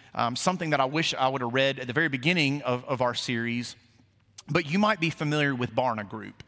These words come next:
Uh, Barna Group has done a lot of studies on why young people have been falling away from the church.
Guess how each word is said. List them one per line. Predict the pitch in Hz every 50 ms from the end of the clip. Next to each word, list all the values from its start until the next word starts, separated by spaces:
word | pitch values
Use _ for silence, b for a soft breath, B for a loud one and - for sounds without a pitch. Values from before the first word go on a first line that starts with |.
| B B B B B B B
Uh, | - - -
Barna | 139 135 151 170 185 175
Group | 127 147 156 165 -
has | 151 139
done | - 147 139
a | 127
lot | 123 123 131 139
of | 131
studies | - - - 139 131 127 123 123 123 117 - - -
on | - 123 127 123 120 117 110 107
why | 117 123 131 139 135 135 131 123 120 120 117 B B B B -
young | 131 127 139 147 156 147
people | - - 139 135 - - 120 117
have | 110 127 123 123 123
been | 131 120
falling | 113 - 127 123 120 117 113
away | 113 113 110 110
from | - - 107
the | 98
church. | - - 117 113 - - - - -